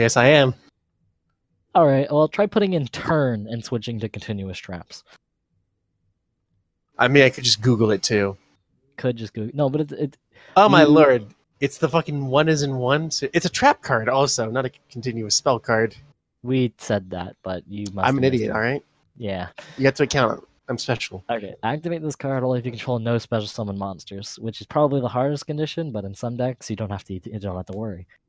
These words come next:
Speaker 2: While a monster is face up on the field, negate its effects during the turn that monster was special summoned. If it affects monster special summoned in attack position, change it to defense position.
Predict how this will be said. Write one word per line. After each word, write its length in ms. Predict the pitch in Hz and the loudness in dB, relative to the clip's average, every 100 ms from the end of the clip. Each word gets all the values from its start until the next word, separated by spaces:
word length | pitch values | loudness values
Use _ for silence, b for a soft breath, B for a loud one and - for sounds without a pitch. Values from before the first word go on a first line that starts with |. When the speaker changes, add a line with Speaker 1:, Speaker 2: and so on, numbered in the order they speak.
| _ | _
Speaker 2:
While 160 | 110 139 | -8 -4
a 40 | |
monster 380 | 165 185 - 165 | -2 -2 -2 -6
is 80 | - | -4
face 260 | 151 143 | -4 -4
up 60 | 147 | -8
on 80 | 131 | -10
the 40 | |
field, 280 | - 120 104 | -6 -6 -6
negate 300 | 107 123 127 | -6 -4 -4
its 120 | - | -6
effects 400 | 127 - 117 - | -6 -4 -6 -6
during 220 | - 110 | -8 -6
the 80 | 107 | -8
turn 300 | - 110 107 | -10 -12 -10
that 100 | 101 | -10
monster 500 | 107 104 104 - 95 | -10 -10 -10 -14 -14
was 120 | 90 | -14
special 300 | - 156 151 | -8 -8 -8
summoned. 440 | 147 143 131 131 135 | -8 -8 -6 -8 -10
If 80 | 101 | -12
it 60 | |
affects 340 | 110 - 147 - | -10 -6 -8 -6
monster 460 | 131 131 123 131 | -8 -8 -8 -10
special 260 | 120 - 117 | -10 -12 -12
summoned 280 | - 113 101 | -12 -10 -10
in 80 | 95 | -14
attack 320 | - 156 147 | -10 -10 -6
position, 340 | 139 131 123 | -8 -8 -12
change 280 | - 123 127 | -6 -4 -4
it 100 | 120 | -8
to 60 | 98 | -8
defense 360 | 101 - 80 _ | -8 -8 -16 _
position. 380 | - 87 - | -20 -20 -20